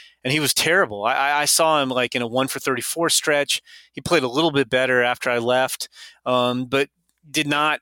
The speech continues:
impress people in the Arizona Fall League. And the Reds had kind of this, <laughs> I, I don't think anybody quite ki-,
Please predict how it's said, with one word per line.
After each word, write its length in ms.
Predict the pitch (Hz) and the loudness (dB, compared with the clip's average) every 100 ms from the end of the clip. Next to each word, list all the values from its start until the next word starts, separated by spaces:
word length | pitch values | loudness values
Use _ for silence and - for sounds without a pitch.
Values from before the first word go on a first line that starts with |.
| - | -6
impress 500 | 143 - 143 135 - | -6 -2 -2 0 -2
people 440 | - 143 - 123 | -4 -6 -4 -4
in 160 | 147 135 | -2 -2
the 80 | 135 | 0
Arizona 400 | 127 120 120 113 | -2 -2 -4 -4
Fall 320 | - 156 165 | 0 2 2
League. 340 | 123 131 135 | 0 0 -2
And 160 | 131 120 - - - - - _ _ - - | -4 -6 -12 -18 -16 -18 -20 _ _ -8 -4
the 80 | 175 | -2
Reds 460 | 151 175 240 247 - | 0 2 2 0 -2
had 180 | 185 170 | -4 -4
kind 240 | - 185 | -4 -2
of 100 | 180 | -2
this, 440 | 143 135 - - - | -2 0 0 -2 -4
<laughs> 80 | - 170 - - - - | -10 -12 -12 -12 -10 -6
I, 220 | 180 170 | -2 0
I 20 | |
don't 160 | 208 240 | 2 2
think 140 | 240 | 0
anybody 320 | 196 214 196 190 | 0 0 0 0
quite 380 | - 185 185 | -2 0 0
ki-, 240 | - 185 | -2 -6